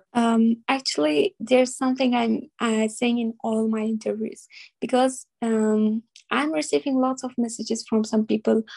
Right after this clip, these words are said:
who are saying there's no need of, uh, an online education. Taliban will allow, uh, girls soon to study, but they wasted one year of our life. And the one year we could never get back.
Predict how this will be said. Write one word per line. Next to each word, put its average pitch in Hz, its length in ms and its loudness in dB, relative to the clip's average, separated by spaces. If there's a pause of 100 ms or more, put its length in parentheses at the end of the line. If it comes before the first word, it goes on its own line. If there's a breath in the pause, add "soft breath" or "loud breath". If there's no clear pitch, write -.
(160 loud breath)
who 254 100 4
are 262 60 4
saying 269 280 2
there's 269 240 4
no 285 180 4
need 285 420 4
of, 220 200 4 (200)
uh, 240 60 -2
an 226 400 2
online 220 380 2
education. 220 560 -2 (280 loud breath)
Taliban 320 460 0
will 269 260 -2
allow, 254 720 2 (120)
uh, 220 300 -2
girls 220 420 2
soon 226 320 4
to 220 100 -6
study, - 440 -4 (280 loud breath)
but 214 200 0
they 277 200 4
wasted 254 600 2 (300)
one 240 380 2
year 233 280 4
of 220 160 -4
our 226 160 -4
life. 226 400 -4 (880 soft breath)
And 233 360 2 (180)
the 220 100 4
one 254 320 0
year 294 420 0
we 269 200 -2
could 220 260 -6
never 233 320 0
get 214 320 -4
back. - 220 -10